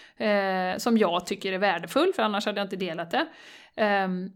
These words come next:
om du då väljer att titta på det, sen kommer ju det i steg två då, då behöver ju du bilda dig en egen uppfattning.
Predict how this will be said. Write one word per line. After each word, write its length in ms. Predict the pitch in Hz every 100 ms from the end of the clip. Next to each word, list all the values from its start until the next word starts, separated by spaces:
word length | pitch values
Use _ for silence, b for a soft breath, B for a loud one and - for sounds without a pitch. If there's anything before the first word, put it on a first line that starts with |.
| _
om 140 | - 254
du 120 | 254
då 120 | 320
väljer 380 | 277 269 185 202
att 60 | 202
titta 300 | 277 - 208
på 80 |
det, 200 | 349 202 196
sen 240 | 240 240
kommer 260 | 247 320 247
ju 120 | 254
det 80 | 233
i 60 |
steg 300 | 233 247 233
två 320 | 233 285 330 320
då, 160 | 220
då 80 | 202
behöver 260 | 226 269 254
ju 60 |
du 140 | 240 214
bilda 320 | 226 202 170
dig 140 | 180
en 120 | 175 175
egen 420 | 254 208 175 170
uppfattning. 960 | 254 - - - 165 - 320 370 170